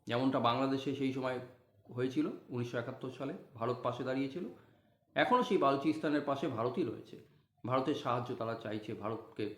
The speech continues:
তারা ইয়ে বলছে। মানে একদিকে বালুচিস্তান, একদিকে হিন্দুস্তান,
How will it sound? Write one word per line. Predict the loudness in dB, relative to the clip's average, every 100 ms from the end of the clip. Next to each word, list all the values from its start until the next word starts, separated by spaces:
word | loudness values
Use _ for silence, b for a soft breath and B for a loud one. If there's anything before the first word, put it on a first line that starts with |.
| -8
তারা | -6 -6 -8
ইয়ে | -14 -18 _ -8
বলছে। | -2 -2 -2 -12 -18 _ _ _ _ _ _ _ _ _ _ _ _ _ _ _ _ _ _ _ -2
মানে | -2
একদিকে | 4 4 6 4 6
বালুচিস্তান, | 8 8 6 4 2 0 0 -8 -8
একদিকে | -4 -2 0 0 0 2
হিন্দুস্তান, | 4 4 0 -8 -16